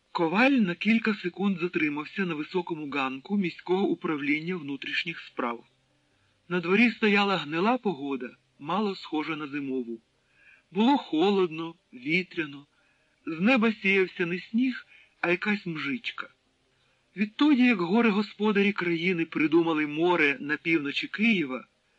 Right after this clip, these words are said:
клімат у великому навколишньому регіоні став якийсь гнилий. Де й поділася справжня зима з міцним морозцем, тепле сухе літо.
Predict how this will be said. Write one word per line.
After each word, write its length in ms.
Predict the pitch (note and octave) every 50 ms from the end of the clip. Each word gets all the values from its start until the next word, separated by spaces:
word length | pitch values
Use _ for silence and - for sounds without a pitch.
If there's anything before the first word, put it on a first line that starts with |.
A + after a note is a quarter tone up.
| _ _ _ _ _ _ _
клімат 460 | - F#3+ G#3 B3+ A#3+ A#3 A3+ A3 - -
у 100 | D#3+ D#3+
великому 520 | D#3 D#3+ D#3 E3+ F3+ - E3+ D#3+ D#3 D#3
навколишньому 760 | D3 D3 C#3 - - D#3+ D#3 D#3 D#3 - - D3+ C#3+ C#3+ D3
регіоні 600 | D3 C#3+ A#2 C3+ C#3+ C#3 D3 D3 C#3+ C3+ C3+ B2+ - - _ _ _ _ _ _ _ _ - -
став 240 | - A3+ A3+ G3+
якийсь 540 | G3+ G3+ F#3+ - G3 G3+ F3+ - - - - _
гнилий. 680 | - A#2 B2 C#3+ E3+ F3+ E3+ C#3+ C3 B2 B2 - - _ _ _ _ _ _ _ _ _ _ _ _ _ _ _ _ _
Де 140 | F3 G#3 C4+
й 80 | C#4+
поділася 560 | B3 - F#3+ F3 D#3 F3+ F#3 E3+ D#3+ - E3 -
справжня 640 | - - - D#3+ D#3 F#3+ G#3+ G3 D#3+ C#3+ C#3 C3+
зима 460 | A#2 B2 C3+ B2+ A#2+ B2+ C#3+ E3+ E3+ - _ _ _ _ _ _
з 140 | - C#3 C#3
міцним 460 | D3 C#3+ C#3 - - F#3 A#3+ C#4 A3+
морозцем, 800 | F3+ C#3+ C3+ C3 D3 F#3 G3+ F3+ - _ _ - E3 D#3 D3+ D3 _ _ _ _ _ _ _ _ _ _ _ _ _ _
тепле 340 | B3 C#4+ C#4 - G#3 G3+
сухе 360 | - - - E3 - E3+ E3+ E3+
літо. 460 | D3 C#3 C#3+ D3 - - D#3 D3+